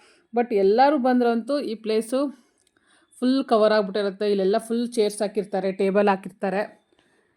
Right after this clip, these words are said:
ನೋಡಿ ಈ ಥರ ಎಲ್ಲ ಕಡೆ ಅರೇಂಜ್ಮೆಂಟ್ ಆಗಿರುತ್ತೆ. ಇನ್ನು ನಾವು ಹಟ್ಟಲ್ಲಿ ಕೂತ್ಕೊಳ್ಳೋಣ ಅಂತೇಳಿ ಕೂತ್ಕೊಂಡ್ವಿ. ಫಸ್ಟು ಕೋಕ್ ಅಂತೇಳಿ ಆರ್ಡ್ರ್ ಮಾಡಿದ್ವಿ. ಎಲ್ಲರೂ ಬಾಯಲ್ಲೇ ನಾವೇ ತೆಗಿತೀವಿ ಅಂತೇಳಿ ಟ್ರೈ ಮಾಡ್ತಾ ಇದ್ದಾರೆ.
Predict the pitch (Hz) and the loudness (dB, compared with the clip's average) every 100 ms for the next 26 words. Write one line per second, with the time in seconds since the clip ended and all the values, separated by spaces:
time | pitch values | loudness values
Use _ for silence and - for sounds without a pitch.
0 | - 208 196 196 190 180 196 226 226 208 | -6 2 2 2 0 0 2 2 2 0
1 | 220 - _ _ _ 196 190 190 196 190 | 0 -4 _ _ _ -6 -4 -2 -4 -4
2 | 185 175 170 - 196 - 208 202 208 214 | -4 -4 -6 -6 -8 -6 -6 -6 -4 -4
3 | 214 233 233 214 - 208 196 190 185 185 | -2 -2 -2 -6 -2 -2 -2 -4 -4 -6
4 | 190 190 196 190 190 202 _ _ _ - | -6 -6 -4 -2 -2 -4 _ _ _ -4
5 | 214 214 - 240 226 - _ _ _ _ | -4 -4 0 0 0 -8 _ _ _ _
6 | - 247 240 233 214 214 214 202 190 196 | 0 0 2 -2 0 -2 0 0 -2 -4
7 | 196 185 180 190 233 240 _ _ _ _ | -6 -6 -4 0 -2 -2 _ _ _ _
8 | _ _ 190 185 202 226 247 254 240 208 | _ _ -6 -2 0 2 2 2 2 2
9 | 208 214 220 208 190 208 202 190 190 190 | 2 2 0 -2 -2 -2 -2 -4 -2 -4
10 | 180 185 185 185 190 196 185 190 180 185 | -4 -6 -6 -6 -4 -6 -6 -6 -4 -4
11 | 233 - | -4 -8